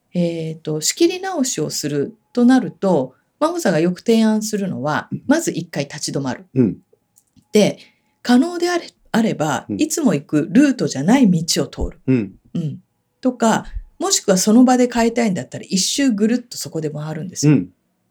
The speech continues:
Speaker 1: 十日見え見た目じゃないけど、
Speaker 2: うん。
Speaker 1: 一回方位を変えるんです。
Speaker 2: うん。うん。
Speaker 1: うん。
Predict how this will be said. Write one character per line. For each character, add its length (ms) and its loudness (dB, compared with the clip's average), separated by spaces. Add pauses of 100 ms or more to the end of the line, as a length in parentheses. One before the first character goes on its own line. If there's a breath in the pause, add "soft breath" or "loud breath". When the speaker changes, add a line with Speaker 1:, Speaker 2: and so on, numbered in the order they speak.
(420)
Speaker 1:
十 220 -2
日 140 -6
見 100 -4
え 80 -6
見 120 -8
た 120 -8
目 120 -8
じ 100 -10
ゃ 20 2
な 140 4
い 80 -12
け 140 -10
ど、 320 2 (200)
Speaker 2:
う 60 -2
ん。 40 6
Speaker 1:
一 120 -2
回 240 0
方 320 2
位 100 0
を 80 -8
変 240 -8
え 40 2
る 120 -2
ん 40 -6
で 80 -10
す。 220 2 (100)
Speaker 2:
う 60 -2
ん。 120 -2
う 60 -2
ん。 80 4
Speaker 1:
う 40 2
ん。 140 -8